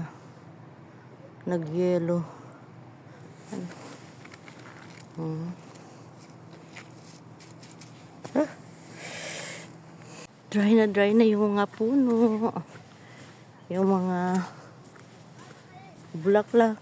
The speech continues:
may mga yelo-yelo na sa, yan, oh, nagyayelo. Yan, nagyayelo siya, di ba? Nagyayelo.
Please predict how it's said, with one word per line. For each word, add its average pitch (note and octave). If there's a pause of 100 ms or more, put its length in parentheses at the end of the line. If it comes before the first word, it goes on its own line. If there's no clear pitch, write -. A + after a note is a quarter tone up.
may F3
mga F3+
yelo-yelo F#3
na F3
sa, A#3 (1200)
yan, C#4
oh, B3 (280)
nagyayelo. F3 (1300)
Yan, G3+
nagyayelo E3+
siya, D#3+
di - (160)
ba? D#3 (2500)
Nagyayelo. E3